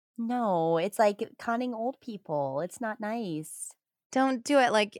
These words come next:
Speaker 2: you can have your porn empire, but don't,
Speaker 1: You
Speaker 2: don't
Speaker 1: can
Speaker 2: try
Speaker 1: con
Speaker 2: to
Speaker 1: young, young rich men. Like, that's fine. Middle-aged rich men are fine, but, like,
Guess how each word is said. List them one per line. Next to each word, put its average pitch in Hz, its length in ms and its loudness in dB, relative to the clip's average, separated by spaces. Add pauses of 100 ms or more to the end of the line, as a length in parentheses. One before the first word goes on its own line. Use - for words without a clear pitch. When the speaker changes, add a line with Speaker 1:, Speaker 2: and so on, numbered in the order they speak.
Speaker 2:
you 262 200 0
can 311 180 -2
have 302 160 4
your 294 100 4
porn 233 300 4
empire, 202 800 4 (1000)
but 196 400 6
don't, 311 480 4 (140)
Speaker 1:
You - 60 -12 (120)
Speaker 2:
don't 269 200 6
Speaker 1:
can 240 80 2
Speaker 2:
try 339 240 8
Speaker 1:
con 330 80 8
Speaker 2:
to 262 40 6
Speaker 1:
young, 262 420 8
young 202 320 6
rich 185 280 2
men. 143 400 -2 (200)
Like, 185 200 4
that's 202 200 0
fine. 175 300 2
Middle-aged 202 560 6
rich 160 220 0
men 143 140 0
are 135 100 -2
fine, 139 420 -4
but, 190 240 0
like, 226 420 -4